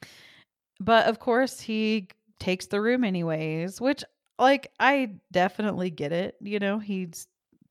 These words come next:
doing a job and, but <sighs> he even sees the file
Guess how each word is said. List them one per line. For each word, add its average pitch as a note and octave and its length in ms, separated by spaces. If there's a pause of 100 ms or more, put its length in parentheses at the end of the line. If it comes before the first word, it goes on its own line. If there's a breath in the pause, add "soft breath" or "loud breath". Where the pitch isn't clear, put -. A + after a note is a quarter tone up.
doing F3+ 300
a F3 40
job D#3+ 520
and, E3+ 360 (1160 soft breath)
but E3+ 360 (680)
<sighs> - 400
he A#3+ 260
even C4 240
sees A3 320
the E3+ 140
file F3+ 640